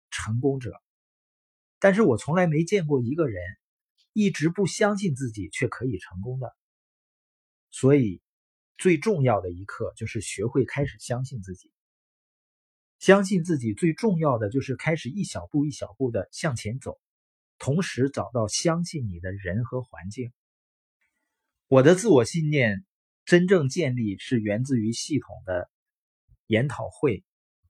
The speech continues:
书和C D。在这个环境里，不仅能升级我们大脑的操作系统，提升我们的认知，更重要的是帮我们建立对自我的信念。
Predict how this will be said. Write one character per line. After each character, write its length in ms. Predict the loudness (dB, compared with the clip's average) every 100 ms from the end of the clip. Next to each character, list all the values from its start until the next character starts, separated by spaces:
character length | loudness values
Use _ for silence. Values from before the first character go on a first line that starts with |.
| _ _ _ _
书 380 | -10 0 2 2
和 200 | 2 -2
C 280 | 0 0 0
D。 240 | 0 -4 _ _ _ _ _ _ _ 6
在 180 | 6
这 160 | 8 4
个 120 | 4
环 260 | 2 0 0
境 160 | 0
里， 120 | 0 2
不 140 | 0
仅 180 | 0 -2
能 160 | -2
升 280 | -4 0 0
级 120 | 2 2
我 160 | 0
们 100 | -4
大 120 | -2
脑 200 | -2 -2 -8
的 80 |
操 240 | -8 0 2
作 160 | 2
系 220 | -2 -2 -6
统， 160 | -8 -20 _
提 240 | -2 0
升 200 | 0 0
我 120 | -2
们 80 | -4
的 100 | -4
认 240 | -2 -2 -2
知， 280 | -2 -4 -4 _ _ _ _ 4
更 220 | 4 4
重 240 | 2 2
要 200 | 2 2
的 120 | 0
是 240 | -8 -8 0
帮 200 | 2 2
我 140 | 0 -4
们 160 | -6
建 320 | -2 -2 0
立 180 | -2 -4
对 220 | 0 -2 -2
自 200 | -2 0
我 220 | 0 -6
的 120 | -10
信 340 | -8 -4 -2
念。 180 | -4 -6